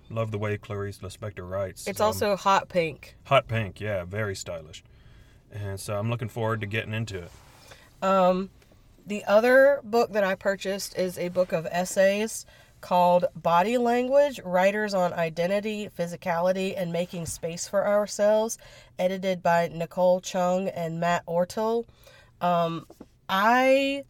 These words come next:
Speaker 2: was drawn to the essay section for some reason.
Speaker 1: Oh, sure.
Speaker 2: I guess because I don't really read a lot of essays or essay collections.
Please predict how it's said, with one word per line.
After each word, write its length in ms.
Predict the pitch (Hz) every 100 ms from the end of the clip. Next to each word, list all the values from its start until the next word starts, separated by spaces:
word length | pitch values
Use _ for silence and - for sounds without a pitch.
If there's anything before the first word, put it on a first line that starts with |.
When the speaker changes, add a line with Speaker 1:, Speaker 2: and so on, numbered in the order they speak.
| _ -
Speaker 2:
was 280 | 220 208
drawn 500 | 175 185 180 180 185
to 140 | 185 185
the 180 | - 160
essay 320 | 165 185 185
section 480 | - 170 - 202 202
for 160 | 208
some 240 | 208 208 220
reason. 400 | 220 226 226 226
Speaker 1:
Oh, 140 | 185
sure. 180 | 117 -
Speaker 2:
I 60 | 233
guess 200 | 349 -
because 360 | 262 226 214
I 180 | - 220
don't 200 | 349 302
really 400 | 214 202 190 175
read 320 | 156 170 214
a 60 | 185
lot 240 | 160 147
of 80 | 143
essays 600 | 147 139 - 135 120 -
or 200 | - 156
essay 260 | 160 - 151
collections. 720 | 170 151 143 - 131 131